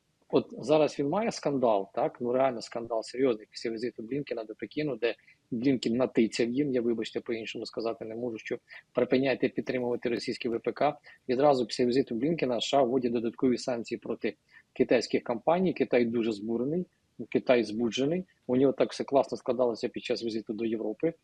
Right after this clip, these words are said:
до Франції, зустрічі з Урсулою фон дер Ляєн, субсидіювання електро-, виробництва електромобілів у Європу, він все завалює. Ну, в Китаї все класно.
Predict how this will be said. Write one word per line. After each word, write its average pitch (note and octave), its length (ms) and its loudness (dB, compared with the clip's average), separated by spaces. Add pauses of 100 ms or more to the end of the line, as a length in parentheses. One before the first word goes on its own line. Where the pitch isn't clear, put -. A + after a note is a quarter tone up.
(100)
до A#2 140 -2
Франції, C3+ 520 -4
зустрічі A#2 500 -4
з - 180 -12 (220)
Урсулою A2+ 380 -2
фон A2+ 180 -6
дер G#2+ 140 -4
Ляєн, C#3+ 320 -2 (460)
субсидіювання B2+ 880 2 (220)
електро-, A#2+ 400 2
виробництва A#2+ 500 0
електромобілів A#2 920 0
у G#2+ 80 -2
Європу, A2+ 540 -2
він A#2 100 -2
все A2+ 180 -2
завалює. B2 540 4
Ну, B2+ 360 0
в B2 60 -8
Китаї G#3 300 -2
все - 160 -12
класно. - 320 -4